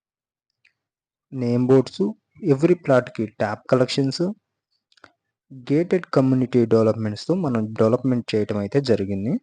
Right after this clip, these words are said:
చాలా చక్కగా డెవలప్మెంట్ చేశామండి. అంత క్వాలిటీ డెవలప్మెంట్స్ అనమాట. ఇట్లా పెద్ద వెంచరు, గేటెడ్ కమ్యూనిటీ అనమాట. ఇలాంటి వెంచర్‌లో తీసుకోవడం వల్ల, ప్లాట్ కొనుక్కోవడం వల్ల ఏంటంటే కన్‌స్ట్రక్షన్ అనేది ఫాస్ట్‌గా జరుగుతుంది అనమాట.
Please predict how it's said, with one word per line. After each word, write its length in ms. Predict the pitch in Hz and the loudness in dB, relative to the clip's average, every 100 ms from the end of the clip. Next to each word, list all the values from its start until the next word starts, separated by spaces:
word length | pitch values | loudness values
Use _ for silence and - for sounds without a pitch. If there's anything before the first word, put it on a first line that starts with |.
| _ _ _ _ _ _ _ _ _ _ _ _ _ _ _ _ _ _ _ - | _ _ _ _ _ _ _ _ _ _ _ _ _ _ _ _ _ _ _ -8
చాలా 240 | 127 131 131 | -4 -2 -2
చక్కగా 440 | 127 - 143 147 | -6 -4 -2 0
డెవలప్మెంట్ 500 | 139 120 120 127 123 | 2 0 0 -2 -2
చేశామండి. 560 | 110 107 110 107 104 127 | -2 -2 -4 -4 -4 -2
అంత 200 | 127 107 120 | -2 -2 -6
క్వాలిటీ 420 | - 113 127 123 131 | 0 0 0 -2 -2
డెవలప్మెంట్స్ 540 | 113 107 110 104 - | 0 0 -4 -8 -8
అనమాట. 340 | 104 104 101 143 196 _ _ _ | -10 -10 -8 -8 -8 _ _ _
ఇట్లా 240 | - - 123 | -10 -6 -2
పెద్ద 340 | 117 110 117 | -2 0 2
వెంచరు, 420 | 135 120 104 110 160 | 2 2 -2 -4 -4
గేటెడ్ 340 | 131 120 127 123 | 0 0 0 -2
కమ్యూనిటీ 440 | 110 104 101 98 | -4 -4 -6 -8
అనమాట. 300 | 98 101 107 165 196 | -10 -10 -6 -4 0
ఇలాంటి 320 | 139 147 131 | 2 2 2
వెంచర్‌లో 400 | 127 123 147 147 | 2 2 4 2
తీసుకోవడం 540 | - 120 - - 123 117 | 2 -2 0 2 2 2
వల్ల, 160 | 107 113 | 0 -4
ప్లాట్ 340 | - 113 117 - | -2 0 0 -2
కొనుక్కోవడం 540 | 120 127 - 147 135 127 | -4 -4 -2 -2 0 0
వల్ల 180 | 107 104 101 | 0 -2 -6
ఏంటంటే 460 | 101 104 104 110 226 - _ _ _ _ _ _ _ _ _ _ | -8 -6 -6 -4 -6 -8 _ _ _ _ _ _ _ _ _ _
కన్‌స్ట్రక్షన్ 500 | - 147 175 196 - | -6 -4 -6 -6 -6
అనేది 320 | 147 131 123 160 | -4 -2 -2 -4
ఫాస్ట్‌గా 440 | 147 113 - 131 | -2 -6 -4 -4
జరుగుతుంది 380 | 113 107 107 107 | -2 -2 -4 -4
అనమాట. 260 | 101 101 | -6 -6